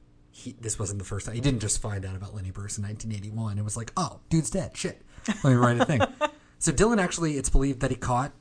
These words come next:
Speaker 1: his act at least once, uh, at the Village Theater, uh, on November thirtieth, nineteen sixty-three, uh,
Speaker 2: Hmm.
Speaker 1: when Bob was starting, you know, just to, to break it.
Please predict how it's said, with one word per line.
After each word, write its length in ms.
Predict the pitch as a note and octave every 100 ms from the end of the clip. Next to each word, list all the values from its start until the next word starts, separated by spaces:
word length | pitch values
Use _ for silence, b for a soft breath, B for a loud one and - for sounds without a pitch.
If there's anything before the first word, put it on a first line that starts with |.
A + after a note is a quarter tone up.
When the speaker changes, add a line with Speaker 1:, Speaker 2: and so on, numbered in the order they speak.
| _ - - - -
Speaker 1:
his 200 | C3+ D3
act 240 | F3 -
at 60 | G#2+
least 180 | C#3
once, 520 | C#3+ D#3 G2 - - -
uh, 140 | A#2+ G#2+
at 60 | G#2+
the 80 | G#2
Village 260 | A2+ A2
Theater, 420 | - A2+ A2 G#2+ -
uh, 280 | - G#2+ A2
on 60 | A2
November 340 | A2 A2+ A#2+
thirtieth, 340 | A#2 A2+ A2
nineteen 240 | A2 A2 A2+
sixty-three, 680 | - A2 A2 G#2 B2+ - - b b b b b
uh, 60 | G2
Speaker 2:
Hmm. 180 | F#2+ G2+ G#2+
Speaker 1:
when 140 | G2+
Bob 260 | F#2+ F#2+ G2
was 100 | G#2+
starting, 600 | - - G2 G2 G2 G2 _
you 100 | -
know, 140 | F#2+ F#2
just 260 | - F#2+ -
to, 120 | F#2+ - b b b
to 80 | -
break 300 | - A2 A2
it. 200 | C3